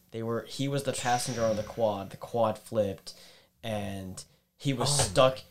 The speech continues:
Speaker 2: God.
Speaker 1: He was stuck in the quad for, like, I wanna say, like, an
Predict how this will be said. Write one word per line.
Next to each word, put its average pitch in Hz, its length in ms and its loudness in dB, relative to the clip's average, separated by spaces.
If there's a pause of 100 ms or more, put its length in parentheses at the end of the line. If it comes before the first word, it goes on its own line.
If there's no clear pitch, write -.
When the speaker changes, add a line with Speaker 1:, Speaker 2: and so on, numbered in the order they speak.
Speaker 2:
God. 131 260 -10
Speaker 1:
He 143 120 2
was 139 180 2
stuck - 400 0 (100)
in 123 200 -2
the 123 80 0
quad 104 560 0
for, - 200 -4
like, 95 300 -6 (500)
I 113 100 -8
wanna 113 220 -2
say, 110 200 -2
like, 101 300 -6
an 107 120 -6